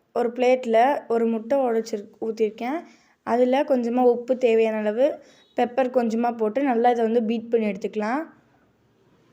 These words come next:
சும்மா லைட்டா ஒரு ஸ்பூ-, ஸ்பூன் வச்சு நல்லா பீட் பண்ணி எடுத்துக்கலாம். இது ஒரு தனியா இருக்கட்டும். அதுக்கப்புறமா, அ, சில் வாட்டர், ஐஸ் வாட்டர் வந்து ஒரு பவுல்ல எடுத்து வச்சிருக்கேன். அதுக்கப்புறமா இந்த லெக் பீஸ் எடுத்து, சிக்கன் லெக் பீஸ் எடுத்துட்டு, இந்த முட்டையில வந்து டிப் பண்ணிட்டு,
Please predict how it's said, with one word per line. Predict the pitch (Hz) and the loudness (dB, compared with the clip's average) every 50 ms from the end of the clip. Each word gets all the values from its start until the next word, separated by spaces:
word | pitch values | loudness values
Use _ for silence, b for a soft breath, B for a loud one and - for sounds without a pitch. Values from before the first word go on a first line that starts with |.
| _ _ _ | _ _ _
சும்மா | - - - 285 269 262 254 247 | -20 -10 -4 0 2 4 6 6
லைட்டா | 233 233 233 254 | 4 4 4 4
ஒரு | 254 254 240 226 220 226 220 | 4 4 4 2 2 0 -2
ஸ்பூ-, | - - 262 - 233 220 | -4 -4 -4 -2 -2 -2
ஸ்பூன் | 214 233 214 - - 269 262 254 | -4 -6 -8 -4 -4 -2 -2 -2
வச்சு | 233 220 233 262 | -2 -4 -4 -4
நல்லா | 262 240 240 240 | -2 -2 0 0
பீட் | 233 240 233 233 | 0 -2 -2 -4
பண்ணி | - 226 247 294 269 | -4 -2 0 0 0
எடுத்துக்கலாம். | 220 220 - - - 202 - 233 | 0 -2 -4 -6 -6 -6 -4 -2
இது | 247 226 247 | 2 4 4
ஒரு | 247 233 | 4 4
தனியா | 233 226 214 220 226 220 | 2 0 0 0 0 -2
இருக்கட்டும். | 214 214 220 202 208 247 294 370 370 b b b b b b b b | -2 -2 -4 -4 -2 -2 -4 -4 -6 b b b b b b b b
அதுக்கப்புறமா, | - 247 247 247 240 233 240 220 233 247 277 311 339 - - 240 | 2 2 4 4 2 0 0 0 2 2 4 2 2 0 -2 0
அ, | 220 214 208 214 214 | 0 2 2 0 -2
சில் | - - 285 285 285 | 0 0 2 2 4
வாட்டர், | 285 269 247 226 226 208 | 6 6 4 4 4 2
ஐஸ் | 220 214 226 262 254 - | 4 4 4 2 2 0
வாட்டர் | 294 254 233 226 220 | 0 0 2 2 0
வந்து | 214 208 208 220 240 233 | 0 0 2 2 4 4
ஒரு | 220 214 208 202 196 208 | 4 2 2 0 0 0
பவுல்ல | 208 208 214 226 226 | 2 2 2 2 2
எடுத்து | 214 208 226 - 202 | 0 0 -2 -4 -6
வச்சிருக்கேன். | 196 214 196 - - 240 262 311 339 b b b b b b b b b | -4 -6 -8 -4 -4 -4 -4 -4 -6 b b b b b b b b b
அதுக்கப்புறமா | 233 240 254 247 254 214 226 220 240 254 285 302 294 | 2 2 2 2 0 -2 -2 -2 0 0 2 2 2
இந்த | 277 247 226 226 | 2 2 2 2
லெக் | 226 220 214 220 - - | 2 2 0 -2 -4 -4
பீஸ் | 285 269 262 247 | -2 -2 0 2
எடுத்து, | 240 226 214 208 - - - - 262 254 247 - - | 2 2 2 0 -4 -10 -8 -2 -2 -2 -2 -2 -6
சிக்கன் | 247 226 - 277 262 | -6 -2 0 0 2
லெக் | 254 240 208 - - | 0 0 -2 -2 0
பீஸ் | 226 214 208 | 0 0 0
எடுத்துட்டு, | 208 208 202 202 190 196 208 196 - 220 233 277 320 339 339 B B B B B B | 0 -2 -4 -4 -6 -8 -8 -6 -2 -2 0 0 0 -2 -4 B B B B B B
இந்த | B 240 240 240 233 | B -4 -2 0 0
முட்டையில | 233 226 226 226 233 262 269 269 262 247 | 0 -2 -2 0 2 4 4 4 4 2
வந்து | 226 220 220 226 254 269 233 | 2 0 2 2 2 2 2
டிப் | 233 226 233 - - | 0 -2 -4 -2 -2
பண்ணிட்டு, | 254 233 226 214 208 196 214 220 214 220 262 302 339 | -2 0 0 -2 -4 -4 -4 -2 -2 0 0 -2 -2